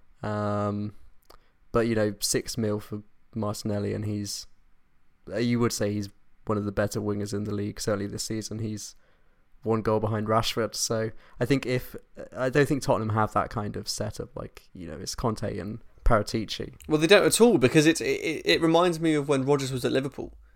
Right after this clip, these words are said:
Speaker 2: It's like a, okay, it, it's, it's, their compromise, right, is, "Fine,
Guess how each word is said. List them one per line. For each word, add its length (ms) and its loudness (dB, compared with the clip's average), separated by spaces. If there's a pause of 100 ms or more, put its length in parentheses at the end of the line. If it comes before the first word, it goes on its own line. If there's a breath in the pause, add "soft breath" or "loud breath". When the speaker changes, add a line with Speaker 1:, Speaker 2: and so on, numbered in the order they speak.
Speaker 2:
It's 160 2
like 180 6
a, 300 6 (840 soft breath)
okay, 480 2
it, 160 0
it's, 320 0
it's, 300 -2 (260 soft breath)
their 160 8
compromise, 920 0 (160)
right, 340 -6 (260)
is, 480 0 (220 soft breath)
"Fine, 480 4